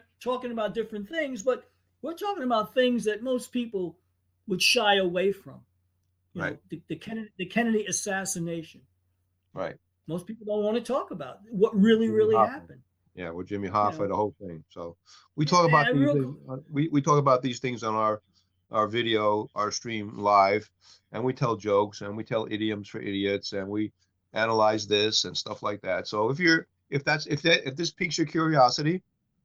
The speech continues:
Speaker 2: then come on in and listen, or listen to us after, after it's on. And I say,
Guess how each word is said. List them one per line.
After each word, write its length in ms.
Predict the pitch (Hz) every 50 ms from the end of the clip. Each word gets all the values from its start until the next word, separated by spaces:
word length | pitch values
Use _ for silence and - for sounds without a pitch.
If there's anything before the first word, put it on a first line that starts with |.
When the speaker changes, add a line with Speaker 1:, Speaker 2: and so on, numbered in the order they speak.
| _ -
Speaker 2:
then 240 | - 117 123 120 113
come 220 | - - 143 143
on 180 | 139 139 135 139
in 100 | 143 143
and 100 | 135 131
listen, 400 | 135 160 151 - 202 202 196 196
or 180 | - 123 120
listen 260 | 117 131 127 - 139 120
to 140 | - 143 135 120
us 120 | 110 -
after, 480 | 127 123 123 - - 139 127 127 123 - _ _ _ _ _ _ _ -
after 300 | - 117 110 - 139 117
it's 140 | 113 - 139
on. 320 | 135 151 170 180 190 190 - _ _ _ _ _ _ _ _ _ _ _ -
And 280 | 107 107 107 107 110
I 140 | 117 127 131
say, 440 | 127 - 139 131 123 120 123 113